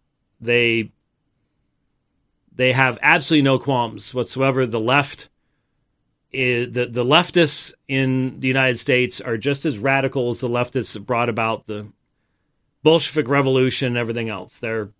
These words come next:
they're the same people, the same mindset, and it will have the same results, just multiplied many times over as far as the number of deaths.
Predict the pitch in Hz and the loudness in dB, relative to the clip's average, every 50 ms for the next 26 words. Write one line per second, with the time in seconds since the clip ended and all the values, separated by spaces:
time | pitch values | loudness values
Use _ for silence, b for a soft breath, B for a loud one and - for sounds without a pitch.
0 | _ _ - 107 101 104 101 - - 156 156 156 151 143 143 151 139 143 139 127 | _ _ -14 -12 -12 -10 -8 0 2 4 4 4 2 2 4 2 2 2 0 -2
1 | 110 110 - - 147 139 135 131 131 127 123 123 123 117 101 - - 123 117 117 | -4 -4 -2 0 2 2 2 2 2 0 0 0 -2 -2 -4 -4 -2 -2 -2 -4
2 | - _ _ _ _ _ _ _ _ _ _ _ _ _ _ _ _ _ _ 123 | -6 _ _ _ _ _ _ _ _ _ _ _ _ _ _ _ _ _ _ -2
3 | 123 127 123 123 123 131 127 123 127 139 131 127 120 - 147 135 127 127 127 - | 0 0 2 2 0 0 2 2 2 4 2 2 2 2 2 4 4 4 4 4
4 | 165 175 151 110 - - - - - - 127 107 - - - 135 127 120 117 - | 4 4 4 2 0 -6 -16 -10 -4 -2 -2 -2 -4 -6 -8 -6 -4 -4 -4 -6
5 | 120 101 117 113 107 104 98 85 - _ _ _ _ _ _ _ _ _ 113 113 | -6 -6 -6 -6 -6 -6 -8 -10 -14 _ _ _ _ _ _ _ _ _ -12 -10
6 | 107 101 95 - 120 107 98 90 85 120 127 127 101 98 90 92 - _ 101 92 | -8 -8 -8 -8 -10 -10 -10 -8 -6 -4 -4 -4 -4 -6 -10 -14 -14 _ -16 -16
7 | - - 120 107 101 95 92 92 92 90 - - 107 107 117 113 107 98 101 90 | -12 -10 -8 -6 -6 -6 -8 -10 -12 -14 -14 -10 -8 -6 -6 -6 -6 -6 -8 -6
8 | 101 101 147 127 101 - - - - - | -4 -4 -2 -2 -4 -6 -10 -14 -20 -20